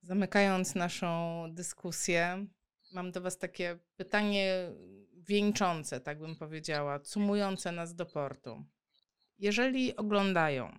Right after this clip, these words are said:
albo słuchają nas osoby, które po tej rozmowie myślą sobie: „Kurczę, może ta botulina nie jest takim złym pomysłem, może współpraca z lekarzem nie jest takim złym pomysłem, może mój pacjent przewlekły ma jeszcze szansę na jakąś poprawę”.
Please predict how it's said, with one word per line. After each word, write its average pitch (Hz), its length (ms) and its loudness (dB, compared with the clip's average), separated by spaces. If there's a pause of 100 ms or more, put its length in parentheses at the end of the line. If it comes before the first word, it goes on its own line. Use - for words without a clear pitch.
(100)
albo 208 240 -6
słuchają 214 460 0
nas 185 220 -4
osoby, 147 600 -12 (120)
które 196 280 -8 (280)
po 247 120 -10
tej 240 200 -2
rozmowie 190 400 -6
myślą 185 260 -10
sobie: 165 300 -10 (540)
„Kurczę, 151 460 -10
może 220 540 -2
ta - 120 -10
botulina 170 500 -8
nie 165 140 -6
jest 156 160 -10
takim 151 300 -10
złym 151 220 -8
pomysłem, 143 720 -12
może 226 400 -10
współpraca 160 540 -8
z 165 80 -8
lekarzem 143 480 -4
nie 156 120 -6
jest 143 180 -8
takim 151 300 -6
złym 151 200 -8
pomysłem, 143 580 -10
może 233 280 -8
mój 208 300 -8 (180)
pacjent 156 600 -6
przewlekły 151 680 -6
ma 147 180 -2
jeszcze 165 260 -2
szansę 143 380 -2
na 147 100 -6
jakąś 143 360 -8
poprawę”. 123 600 -4